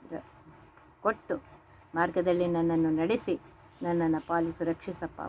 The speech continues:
ಪೋಷಣೆ ಮಾಡಪ್ಪ ಅಂತ ಬೇಡ್ಕೊತಾ ಇದ್ದಾರೆ. ಹೇ ವಿದ್ವದಾದ್ಯನೇ, ಶಾಸ್ತ್ರಾಭ್ಯಾಸ ವಿದ್ಯಾ ಪ್ರಾರಂಭ ಕಾಲದಲ್ಲಿ ಮೊದಲಿಗೆ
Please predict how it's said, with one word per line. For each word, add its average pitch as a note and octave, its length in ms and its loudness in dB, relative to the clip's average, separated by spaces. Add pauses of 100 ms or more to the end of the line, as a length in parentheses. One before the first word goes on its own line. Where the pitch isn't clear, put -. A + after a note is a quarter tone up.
(100)
ಪೋಷಣೆ E3 360 -4
ಮಾಡಪ್ಪ D#3 400 -8
ಅಂತ F3+ 160 -8
ಬೇಡ್ಕೊತಾ - 400 -10
ಇದ್ದಾರೆ. - 520 -18 (1040)
ಹೇ F#3 280 4
ವಿದ್ವದಾದ್ಯನೇ, D#3+ 1000 2 (2750)
ಶಾಸ್ತ್ರಾಭ್ಯಾಸ E3+ 920 2 (420)
ವಿದ್ಯಾ E3+ 340 0
ಪ್ರಾರಂಭ E3 640 0
ಕಾಲದಲ್ಲಿ D#3+ 480 -2
ಮೊದಲಿಗೆ E3+ 500 0